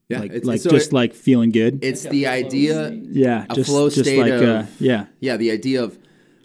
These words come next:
Speaker 1: how can we optimize performance? It doesn't need to be
Speaker 2: Yeah.
Speaker 1: physical
Speaker 2: Yeah,
Speaker 1: performance, but
Speaker 2: yeah.
Speaker 1: how do you create an environment where you are, you are challenged by what it is you're doing,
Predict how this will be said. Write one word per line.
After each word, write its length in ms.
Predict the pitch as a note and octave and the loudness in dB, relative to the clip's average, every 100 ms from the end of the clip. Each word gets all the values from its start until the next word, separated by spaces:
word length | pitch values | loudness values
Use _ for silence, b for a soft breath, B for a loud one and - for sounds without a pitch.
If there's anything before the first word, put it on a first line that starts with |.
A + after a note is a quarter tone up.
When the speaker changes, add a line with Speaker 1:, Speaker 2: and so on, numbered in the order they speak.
| b | b
Speaker 1:
how 260 | - C3+ D3+ | -6 -2 -2
can 240 | D3+ C#3 | -4 -4
we 160 | B2+ A#2+ | -4 -4
optimize 1040 | A2+ A#2+ - C3+ A2+ G#2+ G#2+ G#2 - - - _ _ _ _ - | -4 -6 -6 -8 -6 -6 -6 -8 -12 -20 -20 _ _ _ _ -12
performance? 560 | A2+ - G2+ F#2+ G2+ | -12 -8 -8 -8 -8
It 60 | G2+ | -6
doesn't 280 | A#2 G#2+ G#2+ | -6 -6 -8
need 140 | G#2+ | -10
to 60 | F2+ | -8
be 300 | G2 F#2 - _ | -6 -6 -10 _
Speaker 2:
Yeah. 200 | C#3 C#3+ | -8 -6
Speaker 1:
physical 580 | - B2+ A2+ A2 G2 F#2+ | -4 -6 -6 -8 -8 -8
Speaker 2:
Yeah, 120 | G2 | -6
Speaker 1:
performance, 360 | C#3 C3 G2 F#2+ | -2 -2 -2 -8
but 140 | - | -8
Speaker 2:
yeah. 60 | B2+ | -6
Speaker 1:
how 100 | A#2 | -4
do 80 | A#2+ | -4
you 120 | A#2 | -6
create 380 | - A#2+ A#2 G#2+ | -6 -4 -4 -4
an 140 | A2 | -8
environment 580 | G2 F#2+ A#2+ A2+ G2+ - | -8 -6 -6 -4 -6 -8
where 140 | F#2+ | -8
you 280 | F2+ G#2+ B2+ | -6 -4 -2
are, 300 | A2 G2 G2 b b b b b | -2 -6 -10 b b b b b
you 160 | A#2 A#2+ | -4 -4
are 100 | G2 | -4
challenged 640 | - B2 B2+ D3 D3 D3 | -8 -8 -6 -4 -6 -8
by 140 | - A2+ | -8 -4
what 240 | A2+ A#2 | -4 -2
it 80 | B2 | -2
is 160 | B2+ A2+ | -4 -4
you're 140 | B2+ | -8
doing, 500 | A2 A2+ G2 F#2+ G2+ | -4 -4 -2 -6 -10